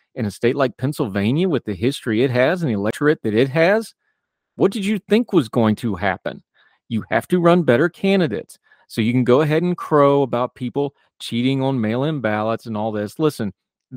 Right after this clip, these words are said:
well, this got said under oath and testimony. Yes, it also got cross-examined. Did you listen to that clip too, or did you just believe something that somebody on Twitter said?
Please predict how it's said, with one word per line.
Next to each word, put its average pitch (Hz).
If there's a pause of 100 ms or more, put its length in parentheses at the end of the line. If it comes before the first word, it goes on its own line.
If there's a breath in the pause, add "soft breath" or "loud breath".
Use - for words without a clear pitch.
(100)
well, 156
this 160
got 147
said 135
under 123
oath 110
and 113
testimony. 123
Yes, 135
it 120
also 147
got 135
cross-examined. 104
Did 95
you 107
listen 123
to 107
that 107
clip -
too, 156
or 160
did 113
you 113
just 113
believe 120
something 120
that 110
somebody 113
on 107
Twitter 123
said? -